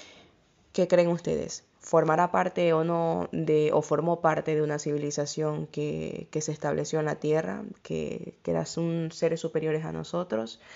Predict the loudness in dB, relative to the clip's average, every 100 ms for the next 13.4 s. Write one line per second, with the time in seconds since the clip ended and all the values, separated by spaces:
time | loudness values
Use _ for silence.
0 | -20 -18 -20 -20 _ 4 6 6 4 0
1 | 0 2 2 2 0 2 0 -2 -4 -6
2 | -14 _ _ _ _ -6 0 4 4 4
3 | -2 -4 -2 0 2 0 -2 0 4 4
4 | 4 -2 -4 -6 -6 -6 -4 -4 -4 -4
5 | -10 _ _ _ _ _ _ _ -4 0
6 | 0 2 0 0 -2 -4 -14 _ _ _
7 | _ _ _ -12 -4 0 0 -2 -4 -2
8 | 0 2 -2 -6 -10 -16 _ _ _ _
9 | _ _ -4 -2 -2 -4 -4 -2 -2 -2
10 | -6 -8 -8 -6 -6 -6 -4 -2 -2 -4
11 | -6 -4 -4 -2 -2 -2 -2 -4 -6 _
12 | -20 -20 -20 -20 -20 -8 4 4 6 4
13 | 4 2 0